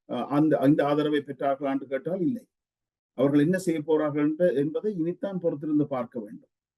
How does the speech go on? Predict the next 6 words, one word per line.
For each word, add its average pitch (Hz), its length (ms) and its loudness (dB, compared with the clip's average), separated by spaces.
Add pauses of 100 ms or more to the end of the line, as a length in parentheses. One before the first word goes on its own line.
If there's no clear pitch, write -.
(340)
அப்படியான 175 340 4
ஒரு 156 140 4
சூழ்நிலையில், 156 720 2 (580)
ஆம், 117 680 -4
அவர்கள் 147 800 4 (640)
கூறிய 202 600 2